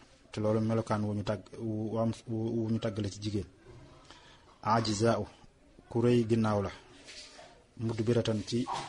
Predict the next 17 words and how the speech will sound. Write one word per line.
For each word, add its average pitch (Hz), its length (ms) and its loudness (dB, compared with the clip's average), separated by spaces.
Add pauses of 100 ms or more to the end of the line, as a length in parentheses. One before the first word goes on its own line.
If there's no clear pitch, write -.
(960)
su - 180 -4
la 117 80 4
wanee 113 240 4
ginnaaw, 107 280 2 (380)
maanaam 104 240 -6
bu 110 100 0
la 113 60 4
wanee 117 220 4
ginnaaw 110 280 2
di 104 80 -6
dem, 110 180 0 (720)
ginnaaw 113 260 0
gi 110 80 0
day 110 140 2
rëy, 101 160 0 (280)
mooy 104 180 -6
day 107 320 0